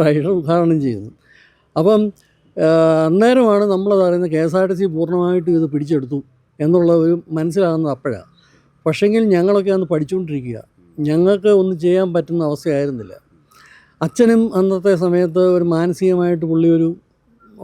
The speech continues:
വളരെ ഡൗൺ, വളരെ ഡൗൺ സ്റ്റേജിലായിരുന്നു. അപ്പോൾ സ്വാഭാവികമായിട്ടും ഞങ്ങളത് ശേഷമാണ് ഞാൻ ഇതിൻ്റെ റെക്കോർഡുകൾ പരിശോധിക്കാൻ തുടങ്ങിയത്.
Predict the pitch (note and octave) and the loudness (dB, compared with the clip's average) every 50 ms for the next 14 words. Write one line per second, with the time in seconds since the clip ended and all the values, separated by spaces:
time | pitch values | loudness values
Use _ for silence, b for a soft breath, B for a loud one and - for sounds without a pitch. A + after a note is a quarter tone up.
0 | E3+ D3+ D3 D#3+ E3+ F3+ E3 D3 D3+ D#3+ F3 F#3+ G3 - - F3 E3 D#3+ E3+ E3+ | -2 0 2 2 2 2 2 2 2 2 0 -2 -4 -6 -12 -12 -6 -4 -2 0
1 | F3 G3 G#3+ G#3 F#3 F#3+ F#3+ G#3 G#3 G#3 - - - - G3 F3+ F3+ F3 E3 C#3 | 2 2 2 2 0 -2 -2 -4 -6 -10 -16 -20 -6 -2 0 2 2 2 2 0
2 | B2 A2 G2+ G2 A2 - _ _ b b b b b b b b b b b b | -2 -4 -8 -14 -20 -20 _ _ b b b b b b b b b b b b
3 | _ D#3+ E3+ F#3 F3 - - A3+ A3 G#3+ A3 A3 F#3+ - G3 F3+ E3+ F#3+ G#3+ A3 | _ 0 0 0 0 0 2 4 4 4 2 2 0 0 0 0 2 2 2 2
4 | A#3+ A#3+ A#3+ A#3 A3 G#3 F#3 F3 G3 F#3+ F#3 F3+ F3+ F#3 F3+ F3 E3+ F3+ F3+ F#3 | 2 2 2 2 2 0 0 -2 -2 -2 0 0 0 0 0 0 0 0 -2 -2
5 | E3 D#3 - D#3+ E3 F3+ E3 - G3 E3+ E3 D#3+ D#3+ E3 D#3+ D#3 D#3+ F3 F3+ F3 | -4 -2 0 0 0 0 0 -2 -2 -2 -2 -2 -2 -2 -2 -2 -2 -2 -2 -2
6 | F3 E3+ E3 E3 D3+ C#3 B2+ - F3+ F3+ F#3 F3+ F#3 F3+ E3+ D3 C#3+ C3 B2 D3 | -2 -2 -2 -2 -4 -4 -4 -2 0 0 2 2 2 0 0 -2 -4 -4 -4 -4
7 | D3 D3 C#3 D3 D3 C#3 C3 A#2+ A2 G#2 G2+ F#2 G2 | -4 -4 -2 -4 -6 -6 -6 -8 -10 -12 -14 -18 -20